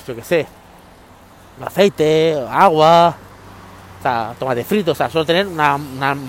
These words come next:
no es que tenga un búnker ahí, pero suelo tener una, con lo, la típica alacena, ¿vale? Que es que han tenido mis padres toda la vida, de tener cosas ahí, ¿vale? ¿Cuánto me aguantaría? No sé, pues es que el problema es que no puedo calentar nada de eso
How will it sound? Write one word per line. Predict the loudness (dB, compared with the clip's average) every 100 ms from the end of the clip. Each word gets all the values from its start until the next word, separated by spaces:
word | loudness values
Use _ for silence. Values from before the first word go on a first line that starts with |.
| -14 -16 -18 -20 -20 -20 -20 -20 -20 -20 -20 -8
no | -4
es | -2
que | 2
tenga | 2 4 4
un | 2 0 -2 2
búnker | 2 4 6
ahí, | 6 6 4
pero | -2
suelo | -2
tener | 0 2
una, | 4 4 2 -2 -6
con | -4
lo, | -4 -6 -16 -20 -20 -12 -2
la | 0
típica | 2 0 4 6 8
alacena, | 6 4 2 2 2 -6 -4
¿vale? | -2 -2 -2
Que | -4
es | -2
que | 0 0 2 -2 -6 -20 -20 -10
han | -4 -2
tenido | -2
mis | 0
padres | 0 0
toda | 0
la | 0
vida, | 2 0 0 -8 _ -20 -20 -20 -20 -20 -20 -20 -20 -14
de | 0 2 2
tener | 0 -2 -2
cosas | -4 -4 -4
ahí, | -4 -6 -16 -18
¿vale? | -16 -16 _ _ _ _ _ _ _ -20 -20 -8
¿Cuánto | -4 0
me | 2
aguantaría? | 2 2 2 0 0
No | -2
sé, | -6
pues | -6 -6
es | -4
que | -4
el |
problema | -4 -2
es | -2
que | -4
no | -2
puedo | -2 0
calentar | 0 -2 -4
nada | -4 -4
de |
eso | -4 -6